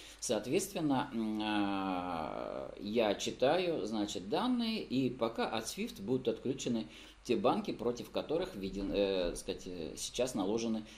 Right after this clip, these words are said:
санкции. Это достаточно легко делается, то есть берётся, э, вот этот самый бик,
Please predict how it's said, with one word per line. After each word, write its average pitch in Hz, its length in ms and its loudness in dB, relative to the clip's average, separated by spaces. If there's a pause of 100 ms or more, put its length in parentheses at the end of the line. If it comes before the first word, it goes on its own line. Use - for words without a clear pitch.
(100)
санкции. 95 600 -2
Это 180 300 0
достаточно 101 480 0
легко 98 300 0
делается, 190 460 0
то - 120 -2
есть 98 200 -2
берётся, 110 500 0
э, 87 340 0
вот 98 160 -2
этот 101 240 -2
самый 98 300 2
бик, 180 320 -2